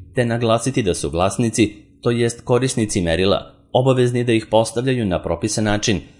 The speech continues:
i da su odgovorni za njihovu tehničku ispravnost i tačnost mernih rezultata. Oni moraju da brinu o tehničkoj ispravnosti merila, podnose ih na overavanje u skladu sa odgovarajućim zakonskim odredbama,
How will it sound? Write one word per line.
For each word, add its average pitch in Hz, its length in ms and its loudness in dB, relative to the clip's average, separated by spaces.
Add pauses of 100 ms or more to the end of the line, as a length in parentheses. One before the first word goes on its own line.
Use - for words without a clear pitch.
(240)
i 131 120 0
da 113 120 2
su 113 220 0
odgovorni 120 680 2
za 117 320 -2
njihovu 123 420 2
tehničku 98 520 -2
ispravnost 110 720 -2 (240)
i 131 160 -2
tačnost 117 560 -4
mernih 113 480 -2
rezultata. 113 640 0 (360)
Oni 113 220 4
moraju 110 460 4 (420)
da 107 440 2
brinu 135 280 2
o 117 80 2
tehničkoj 123 640 0
ispravnosti 92 640 -2
merila, 107 540 2 (180)
podnose 123 520 2
ih 110 140 -4
na 117 160 0
overavanje 101 720 0
u 131 80 2
skladu 123 380 -2
sa 131 260 0
odgovarajućim 113 880 -2
zakonskim 101 600 -2
odredbama, 101 600 -2